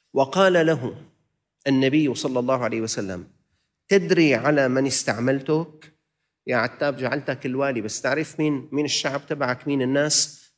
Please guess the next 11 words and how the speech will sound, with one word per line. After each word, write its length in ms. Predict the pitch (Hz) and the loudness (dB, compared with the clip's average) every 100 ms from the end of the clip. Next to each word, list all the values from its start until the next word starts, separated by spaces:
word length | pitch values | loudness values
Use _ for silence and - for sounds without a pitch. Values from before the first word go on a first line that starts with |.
| _ | _
قال: 200 | 147 135 | 0 0
"تدري 380 | 131 190 165 147 | 2 2 4 2
على 240 | 131 139 | 2 0
من 140 | 127 127 | 0 0
استعملتك؟ 720 | - 127 110 143 135 143 143 - _ _ _ - _ _ 143 | 0 0 0 -2 -2 -4 -4 -10 _ _ _ -20 _ _ -2
استعملتك 920 | - - 143 139 156 185 170 143 - | 0 4 2 4 4 2 2 -2 0
على 280 | 113 135 143 | 2 2 2
أهل 400 | 135 165 143 147 | 2 0 0 0
الله 480 | 131 143 160 143 113 | 2 2 2 2 -2
عز 240 | 120 131 | 0 0
وجل، 420 | 117 104 107 80 | 0 -2 -6 -10